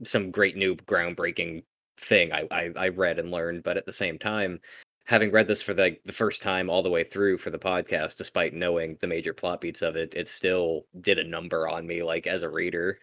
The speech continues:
Um, really enjoyed it. Um, so no, no real, like, deep personal experiences to speak of, but I am intending to get a physical copy of it as soon as I can for the, for the comic shelf.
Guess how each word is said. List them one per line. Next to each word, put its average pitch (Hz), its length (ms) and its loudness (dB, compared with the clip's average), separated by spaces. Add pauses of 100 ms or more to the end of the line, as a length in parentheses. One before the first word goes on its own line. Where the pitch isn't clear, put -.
(140)
Um, 85 520 -4 (540)
really 107 360 4
enjoyed 92 360 2
it. 98 260 2 (120)
Um, 80 560 -4 (800)
so 123 180 6
no, 131 200 6
no 143 220 6
real, 135 280 10
like, 104 240 4
deep 117 240 2
personal 101 400 0
experiences 82 560 -2
to 92 100 -8
speak 85 280 -4
of, 82 240 -2
but 87 120 0
I 82 140 4
am 87 320 0
intending 85 520 -4
to 90 120 -2
get 85 180 0
a 82 180 0
physical 82 360 -6
copy 78 360 -8
of 80 120 -4
it 82 80 -6
as 82 80 -4
soon 82 140 -6
as 78 100 -8
I 78 80 -6
can 80 340 -8
for 80 160 -8
the, 78 380 -4
for 85 80 -8
the 71 80 -10
comic 80 340 -8
shelf. 82 540 -6